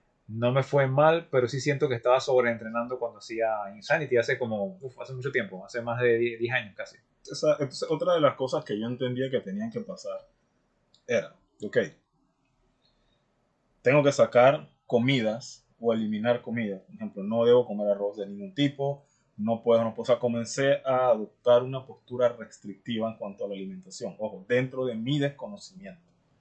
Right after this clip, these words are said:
Speaker 2: del tema. Yo nunca busqué nutricionista, yo nunca busqué coach, yo nunca busqué nada. O sea, yo comencé a inventar de lo que yo veía. Veía en internet, veía en videos de YouTube, comencé a inventar cosas.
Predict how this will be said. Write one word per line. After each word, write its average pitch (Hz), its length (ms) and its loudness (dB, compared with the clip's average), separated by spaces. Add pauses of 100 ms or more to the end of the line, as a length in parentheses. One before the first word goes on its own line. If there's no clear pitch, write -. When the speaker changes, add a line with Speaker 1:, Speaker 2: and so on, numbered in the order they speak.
(180)
Speaker 2:
del 95 180 -8
tema. 104 260 -4 (440)
Yo 143 180 6
nunca 135 240 2
busqué 110 260 -6
nutricionista, 117 920 -2
yo 117 100 -4
nunca 113 240 -8
busqué 98 300 -12
coach, 135 300 2
yo 131 80 -6
nunca 131 180 -4
busqué 120 180 -4
nada. - 300 -6
O - 20 -20
sea, - 140 -10 (180)
yo 113 220 -6
comencé 110 400 -8
a 127 60 -8
inventar 113 440 0
de 160 80 4
lo 127 100 0
que 101 140 -8
yo 107 140 -6
veía. 107 360 -2 (1120)
Veía 104 300 -4
en 110 60 -2
internet, 110 540 10
veía 120 220 4
en 113 80 -6
videos 101 240 -4
de 95 120 -10
YouTube, 175 340 -4
comencé 101 340 -10
a 104 40 -20
inventar 95 380 -12
cosas. - 560 -6